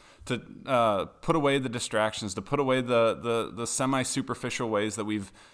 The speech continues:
uh, defined and described ourselves, and allowed our souls to ask these questions of who do you want to be and how do we get there?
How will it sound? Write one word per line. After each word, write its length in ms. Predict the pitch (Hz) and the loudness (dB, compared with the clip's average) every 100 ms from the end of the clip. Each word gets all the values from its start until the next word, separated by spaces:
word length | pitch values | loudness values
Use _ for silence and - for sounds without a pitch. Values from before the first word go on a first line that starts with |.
| - | -6
uh, 180 | 101 101 | -2 -2
defined 440 | 98 - 120 127 | -2 -2 0 0
and 100 | 120 | 0
described 460 | 104 98 98 101 98 | -4 -4 0 0 0
ourselves, 640 | 95 - 90 92 90 - - _ _ _ _ | -4 -2 -2 -2 -4 -12 -20 _ _ _ _
and 140 | 117 | -2
allowed 340 | 120 113 127 151 | 0 4 4 4
our 100 | 131 | 2
souls 640 | - - 113 117 113 101 | 0 -2 0 0 -2 -4
to 140 | - - | -8 -2
ask 320 | 98 104 - | 0 0 -2
these 200 | 98 90 | -8 -10
questions 480 | - 95 - 98 95 | -10 -10 -8 -8 -8
of 100 | 90 | -10
who 240 | - 135 | -4 -2
do 60 | 139 | 0
you 240 | 113 107 | 0 -4
want 200 | 101 98 | -4 -6
to 100 | - | -8
be 400 | 85 87 92 90 | -12 -8 -8 -8
and 120 | 62 85 | -10 -12
how 200 | - 95 | -12 -12
do 80 | |
we 100 | 90 | -12
get 280 | 87 - 78 | -12 -16 -18
there? 240 | - - | -18 -18